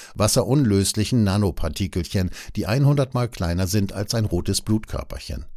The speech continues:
Das heißt, es entsteht praktisch ein Metallgas und dieses Metallgas ist weiterhin radioaktiv und hochgiftig.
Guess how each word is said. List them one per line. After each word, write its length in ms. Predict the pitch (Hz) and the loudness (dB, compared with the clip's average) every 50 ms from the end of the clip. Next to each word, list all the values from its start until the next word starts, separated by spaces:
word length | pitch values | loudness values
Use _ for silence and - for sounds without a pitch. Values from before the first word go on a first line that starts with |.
| - - | -6 0
Das 200 | - 127 - - | 2 2 4 4
heißt, 240 | 143 151 151 - - | 4 2 2 2 0
es 160 | 135 117 - | -2 -2 0
entsteht 440 | 107 107 104 - - 117 113 120 - | 0 0 0 0 2 2 0 0 0
praktisch 400 | - - 107 - - 135 - - | -2 -4 -2 0 0 -2 0 0
ein 160 | 120 120 120 | 0 0 2
Metallgas 760 | 117 110 - - 101 104 110 110 98 92 78 69 73 76 - | 2 0 0 0 0 0 0 0 0 0 -2 -2 -2 -4 -4
und 180 | 78 73 71 - | -4 -6 -6 -4
dieses 320 | 87 80 71 76 71 - | -6 -4 -4 -4 -4 -4
Metallgas 720 | - 76 69 - - 78 101 107 107 - 85 85 98 - - | -4 -6 -6 -4 -2 -2 -2 -2 0 0 0 0 0 -2 -4
ist 240 | - - - - | -4 -6 -6 -4
weiterhin 380 | 82 82 85 - 92 90 98 104 | -4 -4 -2 0 0 0 0 0
radioaktiv 800 | 92 78 80 82 82 95 92 87 95 - - - 95 87 78 - | 0 -2 -2 -2 -2 -2 -2 -4 -4 -6 -6 -4 -4 -4 -4 -4
und 180 | 87 87 - - | -6 -6 -4 -2
hochgiftig. 720 | 85 71 - - - 113 107 - - - - - - - | -4 -4 -4 -4 -2 -2 -2 -4 -6 -12 -14 -14 -16 -20